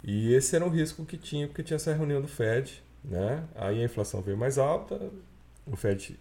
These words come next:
aumentou mais os juros do que o esperado, e isso realmente impactou o mercado como um todo, né? E aí o Bitcoin virou um buraco negro e começou a puxar as criptos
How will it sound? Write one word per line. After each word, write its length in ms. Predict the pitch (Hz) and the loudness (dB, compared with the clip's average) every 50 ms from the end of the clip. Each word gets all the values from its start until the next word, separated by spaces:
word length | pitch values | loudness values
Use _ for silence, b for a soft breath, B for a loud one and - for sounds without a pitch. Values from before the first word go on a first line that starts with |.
| - - | -10 -2
aumentou 460 | - 104 101 104 98 95 - 107 101 | 0 2 2 2 0 0 0 -2 0
mais 380 | 98 101 110 123 156 180 180 151 | 2 4 4 4 4 4 4 2
os 100 | 123 101 | 0 0
juros 220 | 120 123 123 113 | 0 0 -2 -2
do 80 | - - | -6 -6
que 80 | 117 | -6
o 20 | 104 | -6
esperado, 580 | - - 131 131 131 120 117 120 127 151 185 - B B B B B B B B B B B B B - | -4 -2 0 2 2 2 2 0 -2 -4 -8 -12 B B B B B B B B B B B B B -4
e 140 | 101 101 | -2 0
isso 220 | 104 107 - - 131 | 0 -2 -2 -2 0
realmente 340 | 143 135 127 120 120 - 147 | 2 2 2 2 2 0 0
impactou 380 | 139 135 127 - - - 139 | 0 0 0 0 2 2 2
o 40 | 135 | 4
mercado 360 | 139 139 139 - 127 123 123 | 4 2 2 2 2 2 2
como 180 | - 139 151 175 | -2 -2 -2 -2
um 20 | |
todo, 380 | - - 139 131 151 175 196 156 | 2 4 4 4 4 4 0 0
né? 260 | 117 110 123 135 131 | 2 2 2 2 2
E 120 | 107 107 | 2 2
aí 200 | 110 110 110 120 | 2 2 2 2
o 280 | 131 143 139 110 90 85 - 92 | 0 0 -2 -4 -4 -6 -10 -10
Bitcoin 440 | 104 104 107 104 - - - 110 113 | -8 -6 -6 -8 -6 -2 0 2 2
virou 200 | 123 143 139 139 | 4 4 4 4
um 40 | 151 | 4
buraco 340 | 147 139 131 131 135 - 185 | 4 4 4 4 2 0 0
negro 340 | 180 139 120 127 139 139 135 | 2 2 4 2 2 0 -2
e 40 | |
começou 320 | 135 - 107 95 - - 117 | -4 -4 -6 -6 -6 -6 -8
a 40 | - | -8
puxar 220 | - - - 110 | -4 -2 0 0
as 120 | 120 - | 0 0
criptos 320 | - - 107 104 - - | -2 -4 -6 -6 -6 -10